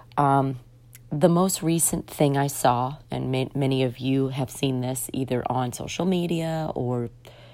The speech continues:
I'm not on Twitter, but I, somebody posted a tweet from, um, Joe Biden where he said, "It,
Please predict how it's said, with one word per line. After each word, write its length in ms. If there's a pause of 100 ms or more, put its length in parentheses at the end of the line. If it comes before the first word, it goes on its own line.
(480)
I'm 120
not 180
on 160
Twitter, 480 (400)
but 180
I, 120
somebody 380
posted 600
a 100
tweet 500 (100)
from, 600
um, 360 (120)
Joe 220
Biden 500 (1300)
where 500
he 180
said, 480 (800)
"It, 160